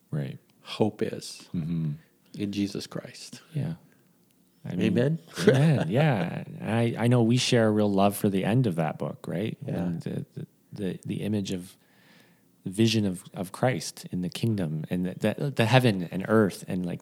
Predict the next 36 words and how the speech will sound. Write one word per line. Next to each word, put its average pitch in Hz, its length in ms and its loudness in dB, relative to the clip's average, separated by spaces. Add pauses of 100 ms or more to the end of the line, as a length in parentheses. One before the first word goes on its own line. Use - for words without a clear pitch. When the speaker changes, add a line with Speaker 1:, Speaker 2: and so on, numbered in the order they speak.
Speaker 1:
sort 120 180 0
of 104 60 0
the 98 80 0
fulfillment 110 680 0
of, 82 200 -6 (1120)
of, 90 500 -2
of 87 520 0
that 92 200 2
vision 95 340 0
that 87 180 -2
happened 87 460 -6 (100)
in 95 400 -2 (200)
the 92 100 0
Old 82 140 -2
Testament - 520 -10
too, 82 400 -6 (140)
right? - 100 -6
Speaker 2:
Yeah. 95 180 -6 (100)
Speaker 1:
And, 82 260 -6 (920)
and 92 140 -6
so, 90 340 -4
yeah, 92 280 -2
I 80 80 -2
think - 200 -4
it 98 80 -2
is 98 140 -2
a, 80 160 -4 (220)
I - 40 -14
think 127 180 -2
it - 80 -10
can 107 220 -2
be 156 120 0
a 156 60 -4
hope-filled - 640 -8
book. - 320 -10 (800)
Yeah. 73 140 -8